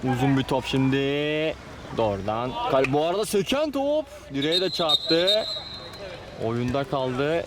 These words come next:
İlginç bir pozisyon izledik. Alper Kula başlattı oyunu. Selahattin verdi pasını sağ tarafa. Gece Kartalları geliyor.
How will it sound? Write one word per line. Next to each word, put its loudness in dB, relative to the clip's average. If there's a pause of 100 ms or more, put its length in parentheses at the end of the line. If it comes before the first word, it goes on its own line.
(140)
İlginç 0
bir -6
pozisyon 2
izledik. 0 (1500)
Alper 0
Kula -2 (680)
başlattı 0
oyunu. 0 (2500)
Selahattin 2
verdi -2
pasını 0
sağ 0
tarafa. -2 (1200)
Gece 4
Kartalları 0
geliyor. 2